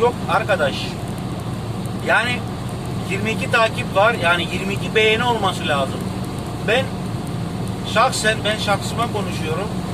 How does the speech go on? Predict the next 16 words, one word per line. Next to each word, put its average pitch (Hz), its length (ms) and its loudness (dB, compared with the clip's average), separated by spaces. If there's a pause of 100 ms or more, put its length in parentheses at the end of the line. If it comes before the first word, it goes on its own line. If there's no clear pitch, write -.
(720)
TikTok 226 360 2
olsun, 214 340 2 (300)
YouTuber 214 420 2
olsun, 214 520 0
ne 240 120 0
isterse 226 380 0
olsun 190 280 -2 (100)
benim 214 260 0
takip 233 400 2
ettiğim 196 280 -2 (100)
kişiye - 380 -2 (1040)
like - 320 4
atıyorum 190 420 0
kardeş. 175 320 2
Çünkü - 540 -4
niye 202 300 0